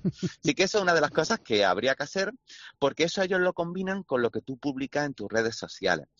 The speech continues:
Speaker 2: Si eres mucho de postureo y de hacer fotos y cada vez más típico dentro de casa, pues ellos ahora ya con inteligencia artificial pueden hacer más o menos una estimación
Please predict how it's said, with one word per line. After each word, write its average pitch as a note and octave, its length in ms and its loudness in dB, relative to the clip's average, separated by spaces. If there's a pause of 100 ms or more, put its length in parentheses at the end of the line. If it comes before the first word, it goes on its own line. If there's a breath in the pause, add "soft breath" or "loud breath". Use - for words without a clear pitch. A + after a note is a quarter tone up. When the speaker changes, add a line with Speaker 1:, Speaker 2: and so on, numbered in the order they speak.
(280 loud breath)
Speaker 2:
Si B2 280 -2
eres E3 200 4
mucho F3 380 -2
de C#3+ 120 0
postureo E3+ 640 0 (260 loud breath)
y G2+ 120 -6
de F#2+ 80 2
hacer A#2 240 0
fotos C#3+ 360 0
y E2 60 -2
cada E2+ 220 -2
vez F#2+ 160 0
más G2 260 -6
típico G#2+ 380 -4
dentro F#2 260 -2
de G2+ 140 0
casa, B2 360 -2 (380 soft breath)
pues A2+ 300 4
ellos D#3 240 2
ahora E3+ 280 4
ya D#3+ 140 2
con G#2 160 -4
inteligencia G2 520 -6
artificial D3+ 640 -2
pueden A2+ 280 0
hacer B2 340 0
más A2+ 320 -2
o C#3 60 -6
menos C3+ 240 -2
una B2+ 100 -2
estimación A#2+ 680 -6